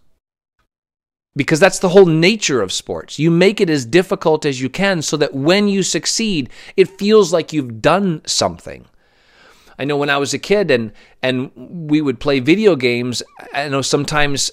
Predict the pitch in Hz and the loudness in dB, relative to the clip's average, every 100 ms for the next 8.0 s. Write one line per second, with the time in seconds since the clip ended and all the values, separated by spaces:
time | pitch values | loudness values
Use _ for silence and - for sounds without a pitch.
0 | - 147 151 151 139 151 180 - 139 147 | -6 -4 -2 0 0 0 0 -2 -2 -2
1 | 139 131 - 139 135 127 180 170 123 120 | -2 -2 -2 -4 -4 -4 -4 -4 -4 -8
2 | - - - 135 196 202 180 143 135 196 | -8 -16 -6 0 2 4 4 2 2 2
3 | 208 147 127 123 123 - 160 156 202 208 | 2 2 0 -2 -4 -4 -2 0 0 0
4 | 170 147 165 180 180 147 190 196 113 85 | -2 0 -2 -2 -4 -2 -2 -2 -4 -8
5 | - - - 175 240 - 285 202 139 175 | -12 -12 -4 0 0 0 0 0 0 0
6 | - 139 117 87 76 - 180 180 139 - | 0 -4 -4 -8 -12 -4 -2 0 -2 -4
7 | 113 101 92 98 92 87 127 98 67 | -4 -4 -6 -6 -6 -2 -2 -4 -8